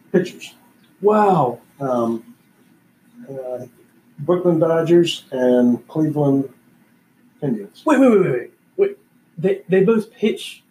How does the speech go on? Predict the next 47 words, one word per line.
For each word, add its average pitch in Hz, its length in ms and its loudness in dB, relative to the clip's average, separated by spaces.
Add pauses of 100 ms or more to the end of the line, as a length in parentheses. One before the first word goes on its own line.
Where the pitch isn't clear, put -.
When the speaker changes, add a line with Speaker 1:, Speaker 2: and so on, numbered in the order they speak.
Speaker 2:
in 185 100 0
the 190 60 4
Speaker 1:
Yeah. 175 60 4
Speaker 2:
major 190 220 2
leagues? 196 340 -6
Speaker 1:
Yeah, 254 240 -6
in 160 80 -12
the 156 60 -8
major 156 280 -10
leagues. - 360 -12
Speaker 2:
Wait, 240 300 0
um, 180 300 2
wait, 196 120 8
wait. 156 200 0
What's, 202 220 -2
what 214 120 0
are 202 40 -2
their 180 140 0
names? 147 340 -8 (380)
Speaker 1:
This 165 200 -8
is 214 120 -12
Waddy. 131 340 -8 (240)
Speaker 2:
Yeah. 190 320 0 (140)
Okay. 147 320 -2 (220)
Speaker 1:
And, 156 340 0
um, 135 380 -2 (380)
her, - 440 -6 (160)
her 220 200 0
husband 143 340 0
was 113 160 -6
Joe 147 260 -2
Edwards. - 540 -10 (380)
This 170 240 -4
is 123 160 -10
Laura 135 280 -2
Bell. 110 280 -8 (600)
Speaker 2:
Wait, 294 140 4
Speaker 1:
She 139 40 -2
Speaker 2:
are - 40 0
you 294 180 4
saying 320 320 0
I 262 160 2
have 285 220 0
two 269 300 2
family 220 260 2
members 247 380 0
that 175 140 -4